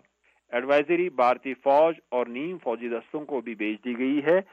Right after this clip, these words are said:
کیونکہ وہ نئی دہلی کے زیر انتظام کشمیر میں عسکریت پسندوں اور ان کے حامیوں کے خلاف چلائی جا رہی سخت گیر مہم میں ہر اول دستے کا کردار ادا کر رہے ہیں۔ انسپکٹر خان نے ایڈوائزری کو انتہائی اہمیت کا حامل قرار دے دیا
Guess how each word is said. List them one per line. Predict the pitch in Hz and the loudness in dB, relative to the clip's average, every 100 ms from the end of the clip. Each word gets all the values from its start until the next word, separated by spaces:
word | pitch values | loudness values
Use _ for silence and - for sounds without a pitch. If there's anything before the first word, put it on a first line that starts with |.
| - _ | -20 _
کیونکہ | - 147 147 | -6 -6 -4
وہ | 147 147 | -2 0
نئی | 131 156 | 2 2
دہلی | 165 139 | 2 2
کے | 120 110 | 0 -2
زیر | 120 | 0
انتظام | 117 117 117 117 | -2 -4 0 -2
کشمیر | 110 110 - 147 175 | -2 -10 -6 0 0
میں | 147 104 | 0 -2
عسکریت | 101 - 123 117 | -4 -4 -4 -4
پسندوں | - 110 147 151 156 | -4 -4 -4 -2 0
اور | 120 110 | 2 0
ان | 107 | -4
کے | 110 | -8
حامیوں | 104 104 113 139 | -4 -2 -2 -4
کے | 147 131 | -6 -4
خلاف | 123 131 135 - | 2 4 4 0
چلائی | 110 110 110 | -2 0 0
جا | 110 107 | 0 0
رہی | 107 135 - | -2 -6 -4
سخت | 127 110 | -6 -4
گیر | 117 | -6
مہم | 107 104 117 147 | -6 -8 -6 -4
میں | 120 98 98 _ - _ | -2 -2 -4 _ -20 _
ہر | 135 143 | 0 0
اول | - 123 117 104 | 0 -4 -4 -4
دستے | 117 - 151 | -6 -4 -4
کا | 147 123 | -2 -2
کردار | - 113 104 110 110 - | -4 -4 2 2 2 -2
ادا | 113 107 | -2 0
کر | 98 104 | 0 -2
رہے | 101 104 101 | -4 -4 -6
ہیں۔ | 104 101 92 _ _ _ _ - | -4 -4 -6 _ _ _ _ -10
انسپکٹر | 123 127 - 127 131 | -6 -6 -4 -4 -4
خان | - 127 151 | 0 0 2
نے | 165 | 0
ایڈوائزری | - 117 113 113 135 156 | -2 0 0 2 0 0
کو | 160 139 | -2 -4
انتہائی | 120 120 120 107 113 120 | -6 -6 -4 -4 -6 -10
اہمیت | 101 107 139 147 | -10 -6 -6 -4
کا | 135 107 - | -4 -4 -2
حامل | 113 117 131 | -4 -2 -4
قرار | 117 104 98 | -2 0 0
دے | 98 101 | -2 -6
دیا | 104 117 131 | -6 0 2